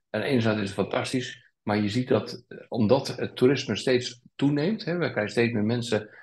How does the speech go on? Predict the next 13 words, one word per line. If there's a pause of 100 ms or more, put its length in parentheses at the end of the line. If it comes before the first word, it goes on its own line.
(160)
die
ook
veel
gaan
reizen, (100)
eh, (600)
kan
het
lokaal
best
wel
wat,
eh,